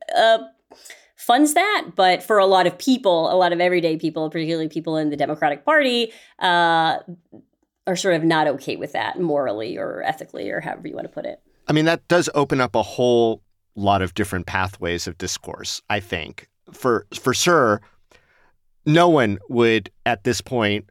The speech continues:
Speaker 2: challenge the academic credentials and credibility of places like Faith Lutheran and Gorman. They put out some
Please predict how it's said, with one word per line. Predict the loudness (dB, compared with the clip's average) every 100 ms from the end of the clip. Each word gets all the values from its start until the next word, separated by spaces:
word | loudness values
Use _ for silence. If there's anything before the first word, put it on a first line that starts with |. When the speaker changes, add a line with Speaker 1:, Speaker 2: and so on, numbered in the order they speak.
| -6
Speaker 2:
challenge | -2 0 0 0 -4 -10 _
the | -4 -2 -2 -4 -6 -4
academic | -4 -4 -4 -2 -2 -4 -6 -14
credentials | -6 -2 -2 -2 -4 -6 -6
and | -6
credibility | -4 -4 -2 0 0 -2
of | -4
places | -4 -2 -4 -8 -6
like | 0 2 2 -2 -6 -18 -14
Faith | -4 -2 0
Lutheran | -2 -2 -2 -4 -4 -4 -8
and | -8
Gorman. | -4 -2 -2 -2 -6
They | -6
put | -2
out | -2 -2
some | -4 -6